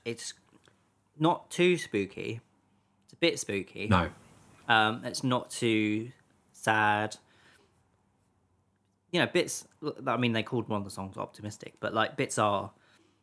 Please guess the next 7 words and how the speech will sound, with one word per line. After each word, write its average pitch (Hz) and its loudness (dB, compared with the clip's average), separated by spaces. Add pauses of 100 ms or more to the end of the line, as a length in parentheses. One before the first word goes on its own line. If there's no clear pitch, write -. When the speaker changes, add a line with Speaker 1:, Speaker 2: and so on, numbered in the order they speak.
(380)
Speaker 1:
optimistic - -12
and 95 -14
happy. 98 -8 (160)
Bits 110 -6
are - -20
sort - -6
of - -16